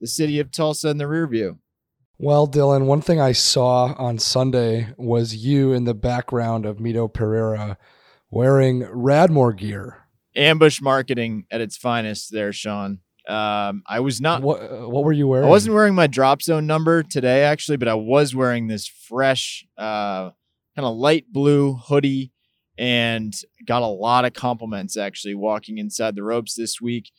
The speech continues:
Speaker 1: Sean, the good people can get this hoodie and a bunch of other good Radmore gear at radmoregolf dot com. That's R A D M O R golf dot com. And you can use code DROPZONE for twenty-five percent off. So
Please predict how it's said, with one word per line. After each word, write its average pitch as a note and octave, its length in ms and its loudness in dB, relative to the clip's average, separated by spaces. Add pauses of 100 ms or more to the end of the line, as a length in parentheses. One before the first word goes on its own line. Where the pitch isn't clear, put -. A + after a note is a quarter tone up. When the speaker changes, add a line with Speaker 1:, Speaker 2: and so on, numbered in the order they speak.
(240)
Speaker 1:
Sean, D3 360 0
the C#3+ 60 -2
good F#3 240 4
people G3 260 -2
can C#3 220 -6
get C#3+ 300 2
this D3 440 0 (340)
hoodie C#3+ 340 2
and A2+ 120 -4
a A2+ 60 -2
bunch B2+ 340 -2
of C3 80 -6
other B2 220 0
good B2 200 -2
Radmore B2 540 0
gear A#2+ 200 -8
at A2 180 -6 (100)
radmoregolf C#3 1000 2
dot A#2+ 260 0
com. C3 320 -4
That's A#2+ 260 -2
R C3+ 240 2
A D3 160 2
D C3+ 300 -4
M B2+ 200 -6
O C3+ 240 0
R B2 200 0
golf A#2 420 -2
dot A2 320 0
com. B2+ 460 -6 (340)
And C3 120 -10
you C#3+ 80 -8
can C#3+ 120 -10
use D3+ 340 0 (120)
code E3 460 0 (120)
DROPZONE A2 960 -2 (360)
for A#2+ 120 -8
twenty-five C#3+ 880 -2
percent B2+ 400 -6
off. G#2 280 -12
So A#2+ 420 -4